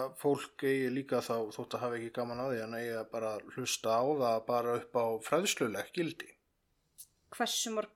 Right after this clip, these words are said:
Speaker 2: podcast hlusta þú á upp á fræðslulegt gildi?
Speaker 1: Mm, nú sérðu hún hérna í ljósi sögunar, það er náttúrulega podcast um fræðslulegt gildi og það er mjög þekkt.
Speaker 2: En hún er náttúrulega bara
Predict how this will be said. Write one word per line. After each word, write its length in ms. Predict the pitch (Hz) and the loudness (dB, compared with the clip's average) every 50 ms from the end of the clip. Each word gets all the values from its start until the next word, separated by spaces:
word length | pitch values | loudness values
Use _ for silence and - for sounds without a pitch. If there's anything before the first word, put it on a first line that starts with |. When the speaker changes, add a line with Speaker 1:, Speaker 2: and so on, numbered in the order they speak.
| - _ _ | -20 _ _
Speaker 2:
podcast 600 | - - 226 220 - _ - 214 202 - - - | -12 -12 -12 -12 -12 _ -10 -8 -8 -8 -10 -12
hlusta 320 | - 208 - - - 214 196 | -12 -12 -12 -10 -10 -12 -14
þú 180 | - - 214 202 | -10 -8 -4 0
á 120 | 185 185 180 | 0 2 2
upp 360 | 180 180 - - 190 190 - | 0 -2 -6 -12 -12 -12 -12
á 40 | 180 | -14
fræðslulegt 680 | - - - 190 196 196 - - 175 180 180 - - | -12 -6 -4 -4 -4 -4 -4 -6 -6 -8 -8 -10 -10
gildi? 320 | - 180 156 - - - 170 - _ _ _ _ _ _ _ _ | -10 -10 -10 -10 -16 -20 -20 -20 _ _ _ _ _ _ _ _
Speaker 1:
Mm, 480 | 120 113 107 104 104 101 95 73 65 64 - _ - - _ _ | -16 -14 -14 -14 -14 -16 -16 -18 -18 -20 -20 _ -20 -20 _ _
nú 160 | - - 113 110 | -16 -14 -12 -10
sérðu 380 | 110 - - 123 120 117 117 117 | -8 -6 -6 -6 -6 -8 -10 -10
hún 140 | 117 113 113 | -12 -12 -10
hérna 380 | 120 113 110 113 113 110 110 110 110 107 107 | -10 -10 -10 -10 -10 -10 -10 -8 -8 -8 -10
í 120 | 113 117 117 | -10 -10 -10
ljósi 340 | 120 120 120 120 - - 104 | -10 -10 -10 -8 -8 -6 -6
sögunar, 520 | 101 - 143 151 143 120 107 98 101 - - | -4 -4 -2 -2 -2 -2 -4 -6 -8 -12 -8
það 120 | - 131 117 | -8 -8 -6
er 40 | 113 | -6
náttúrulega 300 | 110 110 - 104 - - | -6 -6 -6 -8 -8 -8
podcast 340 | 120 - - - 110 - - | -10 -10 -8 -8 -8 -8 -8
um 80 | 104 | -6
fræðslulegt 840 | - 117 117 127 - - 117 107 110 110 - 110 113 110 - - _ | -6 -4 -4 -4 -6 -6 -8 -8 -8 -8 -6 -4 -4 -6 -6 -8 _
gildi 340 | - 135 151 151 - - 104 | -8 -8 -8 -8 -8 -8 -6
og 120 | 107 110 - | -6 -6 -6
það 240 | 127 120 117 113 110 | -6 -6 -4 -6 -6
er 60 | 110 | -8
mjög 300 | 113 113 117 110 - - | -8 -10 -12 -12 -12 -12
þekkt. 500 | - - 110 123 139 - - _ _ - - | -8 -6 -6 -6 -6 -8 -14 _ _ -20 -6
Speaker 2:
En 180 | - 226 247 208 | -2 0 0 2
hún 160 | 226 262 277 | 4 4 4
er 100 | 302 294 | 4 4
náttúrulega 280 | 285 285 - 294 269 262 | 4 2 0 -2 -4 -4
bara 100 | 247 - | -6 -8